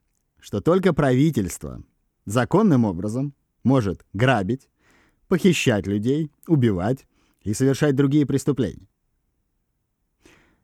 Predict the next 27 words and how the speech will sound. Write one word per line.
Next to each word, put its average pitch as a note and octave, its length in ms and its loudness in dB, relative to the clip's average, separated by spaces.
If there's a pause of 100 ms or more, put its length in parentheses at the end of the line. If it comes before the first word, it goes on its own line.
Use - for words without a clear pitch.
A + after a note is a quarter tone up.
Если C#3 260 2
вы F3+ 120 4
не E3+ 120 4
уплатите C#3 480 0
свой B2 180 0
подоходный A#2+ 480 2
налог, D#3 380 0
правительство F#3 500 0
может C#3 260 0
похитить A#2 480 0
вас D3+ 260 -4 (240)
и A#2 120 2
удерживать C#3+ 600 2
до C3+ 140 2
выплаты A2+ 380 0
выкупа. - 380 0 (540)
Вы A#2 120 0
осознавали D3 600 0
это? G3+ 240 -8 (1160)
Что A#2 220 -2
ж, A#2 80 -4
это C3 140 -2
правда, A#2 360 0
не G2+ 120 -2
так F#2 260 -6
ли? - 60 -20 (1300)
Хорошо. A2+ 520 -2